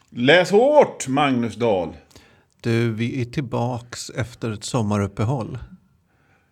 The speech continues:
Speaker 1: Ja, det är vi.
Speaker 2: Och
Speaker 1: För artonde gången i ordningen, känns det som.
Speaker 2: Ungefär, det är sommaren varje år i den här podden. Det tycker jag är viktigt.
Speaker 1: Ja.
Speaker 2: Eh, den stora skillnaden nu, eh,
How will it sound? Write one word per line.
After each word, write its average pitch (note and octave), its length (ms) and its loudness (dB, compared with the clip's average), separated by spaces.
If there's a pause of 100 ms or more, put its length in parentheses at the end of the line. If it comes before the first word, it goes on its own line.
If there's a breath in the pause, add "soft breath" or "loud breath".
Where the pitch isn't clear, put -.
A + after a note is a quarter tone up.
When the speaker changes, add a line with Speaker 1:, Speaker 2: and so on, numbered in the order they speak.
(340)
Speaker 1:
Ja, D#3 300 0
det A3+ 120 -2
är D#3+ 120 -2
vi. F#2 220 -6 (600 soft breath)
Speaker 2:
Och G#2+ 220 -4
Speaker 1:
För D#3 400 2 (500)
artonde G3+ 680 2
gången D3 360 0
i D3 60 -2
ordningen, G#2+ 400 -2
känns F2+ 240 -12
det F2 60 -18
som. - 120 -16 (120)
Speaker 2:
Ungefär, A#2+ 440 0
det G2+ 100 -6
är A2 40 -4
sommaren G#2+ 460 -2
varje G#2+ 300 0
år B2 260 -2 (340)
i - 80 -14
den G#2 120 -8
här G2 80 -6
podden. G2 320 -12 (600 soft breath)
Det A#2 80 -16
tycker A2+ 220 -8
jag G2 40 -8
är F#2+ 100 -10
viktigt. B2 200 -12
Speaker 1:
Ja. - 720 -12
Speaker 2:
Eh, A#2 180 0
den A#2+ 160 -6
stora C#3+ 240 -4
skillnaden A#2+ 600 -2
nu, A#2 580 -4
eh, A2 140 -8